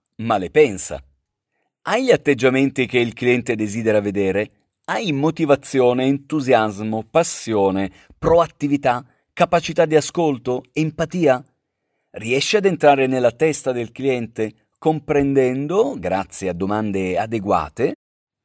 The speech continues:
cosa desidera acquistare davvero e soprattutto perché? Riesci a far emergere i suoi bisogni più profondi, le emozioni che decidono gli acquisti?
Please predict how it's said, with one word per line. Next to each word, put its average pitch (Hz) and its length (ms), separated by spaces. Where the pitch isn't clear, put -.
cosa 107 380
desidera 107 520
acquistare 170 640
davvero 139 760
e 117 100
soprattutto 135 960
perché? 135 640
Riesci 277 400
a 107 40
far 117 180
emergere 120 460
i 117 80
suoi 208 380
bisogni 185 460
più 175 180
profondi, 90 640
le 147 180
emozioni 160 640
che 151 360
decidono 135 880
gli 175 100
acquisti? 80 640